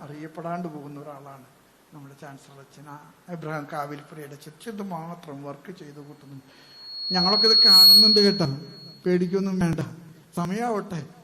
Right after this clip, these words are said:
ഏ, അപ്പോ അതുപോലെ തന്നെ അച്ഛൻ്റെ ഒരു അസിസ്റ്റന്റ് ഉണ്ട്, ജോസഫ് മറ്റത്തിൽ, ഞാൻ ഓർക്കുന്നു.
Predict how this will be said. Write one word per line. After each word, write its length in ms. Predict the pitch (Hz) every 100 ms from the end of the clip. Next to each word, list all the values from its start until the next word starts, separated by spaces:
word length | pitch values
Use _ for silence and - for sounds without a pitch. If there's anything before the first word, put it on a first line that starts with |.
| _ 185
ഏ, 80 | 170 180 180
അപ്പോ 160 | 151 185 185 180 196 - - - - _ _ _ _ _
അതുപോലെ 360 | 180 190 202 214 208
തന്നെ 220 | 202 202 165 156 - - _ -
അച്ഛൻ്റെ 420 | - 190 190 185 175 175 - _ _ _ -
ഒരു 180 | 185 196 202 175
അസിസ്റ്റന്റ് 580 | - 202 - 220 180
ഉണ്ട്, 260 | 151 135 135 127 - _ _ _ _ _ _ _ _ _ _ _ _ _ _ _ _
ജോസഫ് 420 | 156 165 165 156
മറ്റത്തിൽ, 460 | 160 151 165 - 139 131 _ _ _ _ _ _
ഞാൻ 120 | 160 156
ഓർക്കുന്നു. 400 | 160 156 165